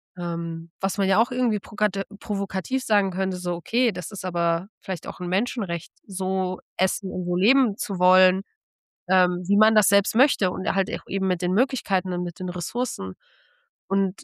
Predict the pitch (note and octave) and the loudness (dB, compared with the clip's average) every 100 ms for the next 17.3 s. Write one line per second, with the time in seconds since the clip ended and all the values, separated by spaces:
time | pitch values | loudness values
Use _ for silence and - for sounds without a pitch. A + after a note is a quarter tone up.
0 | - G3+ G#3 - G3+ F#3+ F#3+ G#3+ - G#3+ | -6 2 2 4 4 4 2 -2 0 0
1 | G3 A3 - A3+ F#3+ F#3 F3+ F3 F3 - | 2 0 0 -2 -2 0 0 0 -2 -6
2 | - - - - F#3 F3 F3+ F3 F3 G3+ | -12 -14 -14 -8 -6 -4 -4 -6 -8 -10
3 | - - - - - - F#3 F#3 - G3+ | -14 -16 -18 -20 -14 -8 -6 -6 -6 -2
4 | G3 F#3+ F#3 F#3 _ _ _ _ _ _ | 0 0 0 -4 _ _ _ _ _ _
5 | _ _ _ _ _ F#3 F#3+ C#4 C4+ - | _ _ _ _ _ 0 2 2 0 -4
6 | - F3 E3+ F3+ E3 F3+ G3 - F#3 - | -4 -2 0 0 2 4 4 2 -4 -4
7 | G3 G3 F#3 F#3+ F#3 F3+ F3 E3+ F#3+ A3 | -2 0 0 0 0 0 2 4 4 2
8 | _ - - _ - G3 F#3+ F#3 - G#3 | _ -16 -16 _ -8 0 2 0 0 0
9 | A3+ G3+ F#3 F#3+ A3 A3+ G#3+ A3 A3+ A#3+ | 0 0 0 0 0 0 0 2 2 2
10 | C4 - _ _ _ - G3 G3 F3+ G3 | -2 -8 _ _ _ 0 2 4 4 2
11 | F#3 F#3+ F#3+ F#3+ - F#3 F3+ F3+ F3+ F3 | 2 0 0 -2 0 2 4 6 4 2
12 | G3 - G3 - F#3 F#3 F3 E3+ G3 G#3 | -2 -2 -4 -2 -2 0 0 0 2 2
13 | A3 G3+ - F#3 F#3 - - G3 F#3+ - | 2 0 -4 -6 -6 -6 -2 -2 -2 -4
14 | A#3 C4+ A#3 A3 A#3+ A3+ F#3+ - - - | -4 0 0 0 0 -2 -8 -8 -12 -12
15 | - A#3 C4+ G3+ G#3 G3+ F#3+ G3 - G#3 | 0 2 4 4 4 2 0 -2 0 -2
16 | G3 F#3+ F#3+ F3 - C#4 F4+ - G#3+ - | 0 0 -2 -2 -2 2 2 0 -4 -4
17 | - G3+ F#3+ | 0 0 0